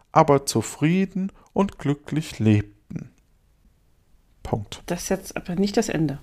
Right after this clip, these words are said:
Speaker 1: Doch, das ist das Ende.
Speaker 2: Das ist das Ende von diesem Märchen?
Speaker 1: Ja. Wir wissen aber, wie es weitergeht. Er stirbt und sie wird zu einer
Speaker 2: Mhm.
Speaker 1: Hexe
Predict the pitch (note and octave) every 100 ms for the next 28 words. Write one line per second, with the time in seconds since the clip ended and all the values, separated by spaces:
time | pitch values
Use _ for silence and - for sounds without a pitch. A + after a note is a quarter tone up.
0 | - - - - D3+ E3+ - D3+ - A#2+
1 | C#3 C4 - - - - A3+ D#4+ - C4+
2 | D4 D4 C4 C4 A3+ F3+ - D#4+ C#3+ -
3 | - - - - - - - - C3 E3
4 | A#3 G#3+ F3 C#3 C3 - A2+ A2+ E3 D#3
5 | E3+ F#3+ - C3+ C#3 - - D3+ B3 -
6 | - - D#3+ D#3 - D3 D#3 D3 C#3 B2+
7 | A2+ C3+ - - G3 C4+